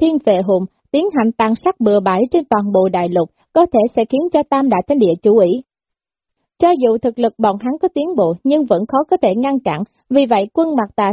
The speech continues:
tự lấy thân làm mồi, ở chỗ này hấp dẫn toàn bộ sự chú ý của Tam Đại Thánh Địa. Như vậy, các đạo nhân mã khác làm việc cũng thuận lợi hơn rất nhiều.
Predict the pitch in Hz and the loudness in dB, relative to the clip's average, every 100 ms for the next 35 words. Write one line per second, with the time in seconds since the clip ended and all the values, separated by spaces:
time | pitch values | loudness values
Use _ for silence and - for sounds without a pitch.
0 | - 190 202 294 349 302 262 185 175 170 | 0 0 2 0 0 -2 0 0 0 0
1 | 170 - _ - 226 247 254 262 190 208 | -2 -6 _ -2 0 2 0 0 -2 -4
2 | 302 - 196 254 - 220 220 202 - 185 | -8 -4 -4 -4 -2 -2 0 -2 -2 -2
3 | 254 220 240 196 - 240 214 160 - 247 | 2 2 2 -2 -2 0 0 -2 -2 0
4 | 214 160 - _ _ 269 277 202 180 - | 2 0 -4 _ _ 2 4 2 -2 -6
5 | _ - 392 233 196 247 277 247 165 196 | _ -4 -2 0 2 2 2 0 -2 -4
6 | 294 320 _ _ 240 240 214 214 - 262 | -6 -6 _ _ 0 2 2 0 2 -2
7 | 285 185 196 185 175 180 202 196 226 269 | 0 -2 0 -2 -2 -2 -2 -2 -2 -2
8 | 202 160 | -2 -8